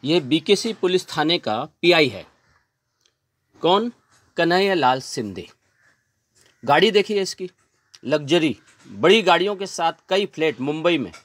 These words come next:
करोड़ों की संपत्ति है। आय से अधिक संपत्ति की जांच होगी तो सच सामने आ जाएगा।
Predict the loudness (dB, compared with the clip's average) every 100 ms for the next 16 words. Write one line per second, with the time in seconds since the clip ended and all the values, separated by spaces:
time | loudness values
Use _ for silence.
0 | _ _ _ _ _ 2 6 6 4 0
1 | -4 -4 -6 -6 -6 -4 -6 _ _ _
2 | _ _ _ _ _ 2 4 2 0 -2
3 | -2 -8 -8 -10 -10 -12 -16 _ -12 -8
4 | 2 2 2 -2 -6 -6 -8 -6 -8 -4
5 | -2 -2 -2 -6 -4 -6 -6